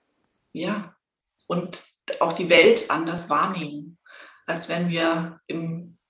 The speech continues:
wahrsten Sinne des Wortes neben uns stehen, was ja oft der Fall ist, dass man ja immer wieder rausgeht, weil so, weil einfach so viel ist und auch immer mehr kommt,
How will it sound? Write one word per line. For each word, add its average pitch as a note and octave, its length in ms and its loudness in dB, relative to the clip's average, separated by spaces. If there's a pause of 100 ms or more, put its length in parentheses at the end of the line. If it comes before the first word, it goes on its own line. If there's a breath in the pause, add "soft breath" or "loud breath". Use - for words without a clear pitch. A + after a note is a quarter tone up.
wahrsten D#3+ 360 0
Sinne F3 220 0
des F3 180 -2
Wortes - 300 0
neben F#3+ 260 4
uns D#3+ 240 0
stehen, D#3 360 -2
was D#3+ 320 -2
ja - 200 2
oft E3 280 6
der F3 80 6
Fall E3+ 320 6
ist, - 300 4
dass F3 140 -4
man F3 120 0
ja E3 80 4
immer F3 240 2
wieder D#3 160 4
rausgeht, F#3 640 4
weil D#3 220 0
so, E3+ 160 -6 (460 loud breath)
weil D#3 120 4
einfach E3+ 240 2
so - 180 2
viel G#3 540 6
ist - 540 4
und F3 100 -2
auch E3+ 140 4
immer F3+ 260 4
mehr E3 280 6
kommt, G#3 720 2